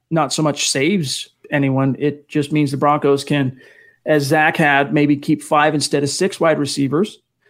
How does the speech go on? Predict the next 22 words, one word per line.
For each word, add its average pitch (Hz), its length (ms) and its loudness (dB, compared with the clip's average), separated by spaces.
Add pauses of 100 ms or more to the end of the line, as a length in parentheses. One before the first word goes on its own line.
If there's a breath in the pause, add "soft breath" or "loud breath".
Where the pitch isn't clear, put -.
(320)
And, 147 560 2
like, 147 160 0
they 151 120 2
had 151 180 2
to 151 60 0
carry 147 260 2
six 160 260 -2
for - 200 -4
most 156 340 2
of 151 100 0
all 147 200 4
last 139 220 2
season 180 240 2
'cause 135 160 -2
they 143 120 0
needed 147 220 2
that - 140 0
sixth - 300 -6
spot - 300 -2
for 151 80 -2
the 139 80 -2
returner. 143 580 0